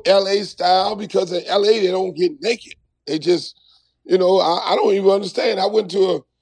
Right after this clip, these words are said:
a, a, a strip club in, in L A. I said, "This is not a strip club. This,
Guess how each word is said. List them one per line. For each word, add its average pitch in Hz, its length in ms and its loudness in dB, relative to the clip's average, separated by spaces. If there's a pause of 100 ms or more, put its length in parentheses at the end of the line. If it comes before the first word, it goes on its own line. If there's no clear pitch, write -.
(280)
a, 165 40 -4
a, 156 380 4
a 147 40 2 (180)
strip - 440 -4
club 202 280 -4
in, 190 240 -10
in 190 160 4
L 214 220 6
A. 233 160 4
I 185 120 2
said, 196 160 -2
"This 196 100 -4
is 214 80 -14
not 185 200 -2
a - 40 -8
strip 247 320 -2
club. - 420 -4
This, - 260 0